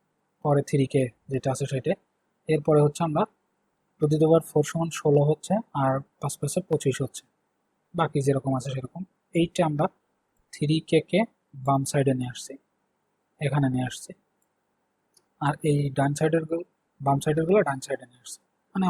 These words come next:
অল্টারনেটিভ করছে আর কি। পঁচিশ আর ষোলো একচল্লিশ হয়। তাহলে থ্রি কে, আহ, এখন হচ্ছে থ্রি কে এর সাথে গুণ আকারে ছিল, তাহলে কে সমান কি? একচল্লিশ by থ্রি। আশা করি সবাই এইটুকু বুঝতে পারছেন।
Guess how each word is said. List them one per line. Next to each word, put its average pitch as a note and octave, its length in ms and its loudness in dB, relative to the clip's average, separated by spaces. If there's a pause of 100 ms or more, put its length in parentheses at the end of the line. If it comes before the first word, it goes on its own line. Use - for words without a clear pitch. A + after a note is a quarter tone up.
অল্টারনেটিভ C#3 500 2 (100)
করছে - 280 -14
আর - 120 -12
কি। - 80 -20 (1400)
পঁচিশ D#3 360 2
আর D#3 160 4 (200)
ষোলো D#3 220 6 (440)
একচল্লিশ B2+ 500 0
হয়। C3 120 -16 (420)
তাহলে C#3+ 180 -6 (160)
থ্রি D#3 280 0 (100)
কে, F3 120 2 (680)
আহ, C3+ 260 -2 (300)
এখন D#3 220 -4
হচ্ছে E3 200 -2 (180)
থ্রি D#3 240 0
কে - 140 2
এর D3+ 120 6
সাথে E3+ 160 0
গুণ D#3 260 0
আকারে D#3 280 0
ছিল, E3 100 -6 (400)
তাহলে D3 260 -12
কে D#3 120 4
সমান D#3 340 -4
কি? E3+ 100 -4 (300)
একচল্লিশ D#3+ 340 -2
by D3+ 220 0
থ্রি। B2+ 140 -16 (580)
আশা C#3+ 140 -10
করি C#3+ 200 -4
সবাই D#3+ 200 0
এইটুকু C#3 240 -2 (100)
বুঝতে C3 240 -6
পারছেন। - 240 -12